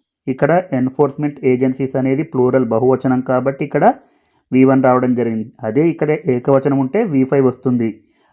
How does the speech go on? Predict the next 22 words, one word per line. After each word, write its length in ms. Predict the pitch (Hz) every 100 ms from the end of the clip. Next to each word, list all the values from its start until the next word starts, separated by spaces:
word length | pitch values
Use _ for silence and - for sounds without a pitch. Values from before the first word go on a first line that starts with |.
| _
రిపోర్ట్ 340 | 120 - 180 180
సీజర్స్, 400 | 143 127 120 - _ _ 110
ఆ, 60 | 113 -
జప్తులను 680 | 127 131 - 156 190 320 - -
నివేదించాయి. 800 | 127 131 131 127 131 120 117 - -
Wor-, 280 | 139 208 135
worth 220 | 214 214 170
over 180 | 151 254 -
వన్ 200 | 131 127
థౌజండ్ 400 | 135 131 127 123
క్రోర్. 340 | - 131 127 220 - _ _ _ _ -
అంటే 540 | 123 175 156 156 - _ _ _ _ _ _ _ _ _
ఎన్ఫోర్స్‌మెంట్ 680 | 120 123 131 143 139 156 147
ఏజెన్సీలు 640 | 147 135 143 135 147 208 302 - -
వెయ్యి 260 | 123 123 139
కోట్లకు 480 | - 131 135 165
పైగా 380 | 156 135 127 147
జప్తులను 640 | 143 135 - 139 147 294 - _ 135
నివేదించాయి. 1000 | 117 120 120 123 117 123 113 117 113 - _ _ _ _ _ _ _ _ -
ఇలా 360 | 120 143 135 - _ 120
హెడ్‌లైన్స్ 440 | 117 127 143 143
అర్థం 280 | 113 117